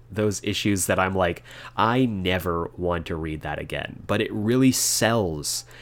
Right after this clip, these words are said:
how much these characters are, uh, willing to get themselves into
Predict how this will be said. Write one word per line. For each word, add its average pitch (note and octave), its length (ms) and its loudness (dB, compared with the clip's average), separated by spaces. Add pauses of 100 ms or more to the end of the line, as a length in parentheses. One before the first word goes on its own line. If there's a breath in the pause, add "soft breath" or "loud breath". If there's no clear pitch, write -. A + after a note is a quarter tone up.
(160 loud breath)
how G#2+ 340 2
much F#2+ 540 -2
these F#2+ 240 -2
characters F#2 880 -4
are, F2 560 -2
uh, D#2+ 240 -4
willing F#2+ 420 -2
to G#2 120 -6
get F2+ 280 -6
themselves F2 840 -4
into F2 760 -2